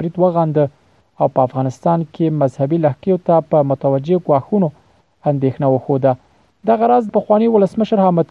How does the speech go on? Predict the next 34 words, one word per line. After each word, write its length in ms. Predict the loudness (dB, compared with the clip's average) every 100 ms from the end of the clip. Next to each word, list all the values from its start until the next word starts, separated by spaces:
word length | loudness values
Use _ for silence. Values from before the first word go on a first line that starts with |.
| 0
کرزي، 340 | 0 2 0 2
د 100 | 2 2
ملي 160 | 0 2
روغې 280 | 2 0 0
جوړې 180 | 0 2 2
عالي 160 | 0
شورا 200 | -2 -2 -2
پخوانی 340 | -4 -4 -2 0
رئیس 200 | -2 -2 -2
ډاکټر 260 | -2 -2
عبدالله 320 | -2 -2 0 0
عبدالله 420 | 0 0 2 2
هم 60 | 0 -2 -10 _ _ _ _ -10 -2
دغه 180 | -2 0 0
پیښه 240 | -2 0 -2
غندلې 340 | -2 2 2 2
او 100 | 0
افغان 320 | 0 -4 -4
سیکانو 340 | -6 -2 -2 -2
سره 180 | 0 0
یې 640 | -2 _ _ _ _ -2
غمرازي 360 | 0 2 0 0 -4
څرګنده 360 | -2 -2 -2 -2
کړې 160 | -2 0
ده. 60 | -2 -4 _ _ _ _
خو 120 | -4
پوښتنه 340 | -4 0 0 4
دا 80 | 4 4
ده 80 | 4
چې 60 | 0
د 80 | 0
دې 80 | -2 0
برید 320 | -2 0 -2
احتمالي 500 | -2 -2 2 2 4